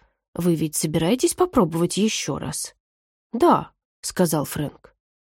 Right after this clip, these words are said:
«Всё, чем вы нас сегодня угощали, Анна, выше всяких похвал. И я установлю вам новую раковину без проблем. Похоже, эта Тёрнер готова вернуться, когда вы её позовёте.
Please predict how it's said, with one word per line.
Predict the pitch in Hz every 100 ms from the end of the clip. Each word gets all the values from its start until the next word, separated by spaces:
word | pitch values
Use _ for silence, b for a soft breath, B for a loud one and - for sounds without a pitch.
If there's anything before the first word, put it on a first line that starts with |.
| _
«Всё, | - - 180 277
чем | 311 240
вы | 185
нас | 170 233
сегодня | - 202 160 226 226
угощали, | 180 180 - 170 208 214
Анна, | 165 190 208 214
выше | 160 196 -
всяких | - 196 202 240 -
похвал. | - - 156 180 269 _ _ _ _ -
И |
я | 185 190 180
установлю | 175 - 180 160 160 254
вам | 208 156
новую | 160 240 220
раковину | 151 170 - 214 156
без | - 160
проблем. | - 156 160 262 156 151 _ _
Похоже, | - 160 170 170
эта | 165 151 156
Тёрнер | - 208 330 180 151 b
готова | 180 180 165
вернуться, | 170 175 156 180 359 -
когда | 359 208 175
вы | 156 160
её | 156
позовёте. | 160 160 170 - -